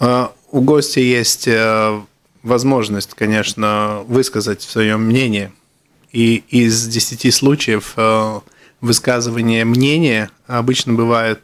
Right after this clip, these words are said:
эм, культурными и, э, ну,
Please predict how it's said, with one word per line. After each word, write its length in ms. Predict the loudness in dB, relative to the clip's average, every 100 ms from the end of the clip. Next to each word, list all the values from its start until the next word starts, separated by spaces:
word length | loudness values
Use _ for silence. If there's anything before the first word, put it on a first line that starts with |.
| -4
эм, 520 | -2 0 -2 -4 -6 _ _ _ -20 -20 _ _
культурными 840 | -2 2 2 4 4 2 0 -2 -2
и, 380 | 0 2 2 2
э, 480 | 2 2 2 0 -4 _ _ _
ну, 260 | -2 -2